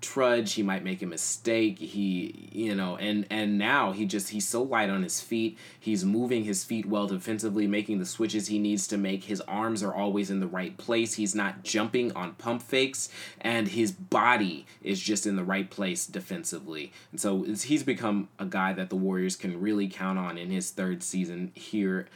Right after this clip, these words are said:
with the Warriors, getting more minutes and more important minutes than he ever has.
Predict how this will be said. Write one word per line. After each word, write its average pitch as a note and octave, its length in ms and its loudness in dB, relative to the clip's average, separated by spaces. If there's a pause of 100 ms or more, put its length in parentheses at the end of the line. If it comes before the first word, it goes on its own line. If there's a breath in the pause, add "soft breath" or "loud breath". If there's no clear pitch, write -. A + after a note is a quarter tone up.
(140 loud breath)
with A2 200 0
the A2 80 2
Warriors, F#2+ 420 2
getting F#2 240 0
more F#2 160 0
minutes F2 380 -4
and F2+ 180 -4
more F2 160 -4
important F2+ 480 -2
minutes E2+ 320 -8
than E2+ 140 -8
he D#2+ 180 -6
ever D2+ 160 -8
has. F2 560 -4